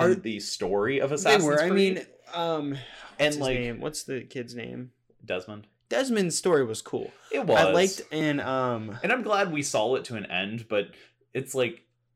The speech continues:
Speaker 2: I don't want another Desmond. I just
Speaker 1: Well,
Speaker 2: want,
Speaker 1: yeah, 'cause
Speaker 2: like,
Speaker 1: it, it ended in three.
Speaker 2: Yeah,
Speaker 1: He died.
Speaker 2: it, it was fine.
Speaker 1: Yeah.
Speaker 2: It was, it was
Speaker 1: It was a
Speaker 2: fine.
Speaker 1: good, it was a little bit.
Speaker 2: And then, you know what was really dumb is, do you remember Juno? Like, the one lady that got released when Desmond kills himself?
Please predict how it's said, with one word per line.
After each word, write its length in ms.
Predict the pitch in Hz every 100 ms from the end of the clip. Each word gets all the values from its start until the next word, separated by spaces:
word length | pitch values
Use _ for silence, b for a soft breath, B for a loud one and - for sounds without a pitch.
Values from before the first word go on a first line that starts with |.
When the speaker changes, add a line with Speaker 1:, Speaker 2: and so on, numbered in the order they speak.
| _ _ _ -
Speaker 2:
I 80 | 135
don't 160 | 151
want 180 | 123 123
another 320 | 104 101 95
Desmond. 640 | 82 78 73 - 50 50 -
I 120 | 101
just 220 | 110 139 180
Speaker 1:
Well, 100 | 214
Speaker 2:
want, 80 | 117
Speaker 1:
yeah, 60 | -
'cause 100 | 156
Speaker 2:
like, 200 | - - _
Speaker 1:
it, 80 | 170
it 80 | 170
ended 260 | 180 160 139
in 120 | 135
three. 380 | 123 117 120 - _ -
Speaker 2:
Yeah, 140 | 131
Speaker 1:
He 80 | 147
died. 340 | 120 95 104
Speaker 2:
it, 40 | 175
it 100 | 226
was 140 | -
fine. 380 | - - - - _ -
Speaker 1:
Yeah. 180 | 170 - - _
Speaker 2:
It 140 | 466 359
was, 80 | 170
it 60 | - 185
was 140 | -
Speaker 1:
It 60 | 165
was 80 | 185
a 20 |
Speaker 2:
fine. 80 | 185
Speaker 1:
good, 180 | 175 160 -
it 600 | _ _ _ _ _ -
was 100 | 147
a 40 |
little 160 | 139 123
bit. 120 | 113
Speaker 2:
And 120 | 139
then, 200 | 147 139
you 100 | 139
know 60 | 196
what 100 | 190
was 120 | 139
really 220 | 139 120
dumb 240 | 101 107
is, 100 | 107
do 60 | 117
you 60 | 143
remember 200 | 202 147
Juno? 600 | 107 90 90 95 98 - - -
Like, 260 | 113 107
the 80 | 101
one 260 | 92 98 95
lady 220 | 95 95
that 120 | 95
got 160 | 90 82
released 400 | 85 87 85 -
when 140 | 92
Desmond 340 | 85 85 80 71
kills 260 | 85 82 85
himself? 500 | 85 87 87 85